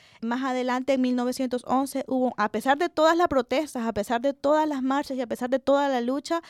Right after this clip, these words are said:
se quiso volver a callar la voz de las mujeres. ¿Qué sucedió? En otra fábrica textil, las mujeres también quisieron alzar su voz y quedaron atrapadas en un incendio donde murieron ciento cuarenta y seis mujeres.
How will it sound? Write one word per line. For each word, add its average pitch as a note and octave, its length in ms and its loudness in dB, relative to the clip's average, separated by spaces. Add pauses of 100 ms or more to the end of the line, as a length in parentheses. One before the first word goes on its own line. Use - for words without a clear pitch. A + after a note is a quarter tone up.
(520)
se B3 200 2
quiso E4 240 0
volver B3+ 280 0
a B3+ 60 0
callar A#3+ 300 0
la A#3 100 2
voz A3+ 100 2
de A3 100 0
las A#3 120 2
mujeres. G#3+ 460 -2
¿Qué C4 100 2
sucedió? B3+ 560 0 (400)
En G#3+ 160 0
otra E4 320 0
fábrica C#4 420 -2
textil, C#4 600 -6 (240)
las B3 160 0
mujeres A3 340 -2
también A3 380 -4
quisieron C#4 640 0
alzar B3+ 260 -2
su B3+ 220 -6
voz C4+ 340 -2 (320)
y C4+ 120 -2
quedaron B3 460 4
atrapadas C4 1000 4
en A#3 160 0
un C4 120 2
incendio C#4 600 2
donde C4 180 2
murieron B3 340 0
ciento B3+ 320 0
cuarenta A3+ 320 -2
y G#3 60 -4
seis A#3+ 260 -4
mujeres. A3 600 -6